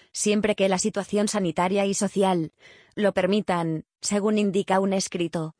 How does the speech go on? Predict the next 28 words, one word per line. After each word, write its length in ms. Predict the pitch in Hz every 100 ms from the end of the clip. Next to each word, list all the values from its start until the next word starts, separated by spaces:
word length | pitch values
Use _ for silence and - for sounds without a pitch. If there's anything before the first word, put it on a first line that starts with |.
| _ _ - - _
firmado 500 | - 196 185 190 190
por 180 | 202 190
los 160 | 190
presidentes 640 | - 185 208 185 202 190 180
de 100 | 185
las 180 | 185 196
ocho 240 | 202 202
comparsas 600 | 202 190 180 180 - 180
de 100 | 202
moros 320 | 190 202 190
y 60 | 214
cristianos 580 | 208 190 - 185 196 190
de 140 | 180
Aspe, 400 | 175 - 147 143 _ _ - -
remitido 560 | - 202 208 202 208 196
por 200 | 214 202
la 80 | 190
Junta 360 | - 208 208
Central 520 | 196 196 170 160 147 - _
a 120 | -
los 180 | 202 190
asociados 800 | 185 202 185 190 185 180 160 - _
en 160 | - 190
octubre 420 | 196 - 214 202
de 140 | 190 196
dos 160 | 196
mil 220 | 190 185
veinte, 500 | 170 180 175 165 151